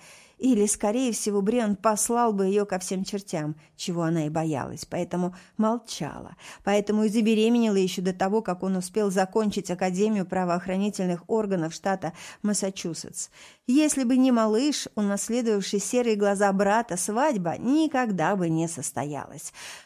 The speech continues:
Но мама уверена, что Бриан души не чает в замечательной Джессике,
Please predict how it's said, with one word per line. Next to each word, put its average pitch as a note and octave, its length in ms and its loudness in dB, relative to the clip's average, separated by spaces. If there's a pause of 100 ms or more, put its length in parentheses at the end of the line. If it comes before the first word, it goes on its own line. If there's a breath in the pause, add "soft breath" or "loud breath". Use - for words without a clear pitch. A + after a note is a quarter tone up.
Но C#4 160 6
мама D#4+ 280 6
уверена, B3+ 420 4
что G#3+ 240 -2
Бриан C4 400 4
души C4 460 2
не C4 180 2
чает G#3 420 0
в G3+ 60 -8
замечательной F#3 760 -2
Джессике, D#3 540 -6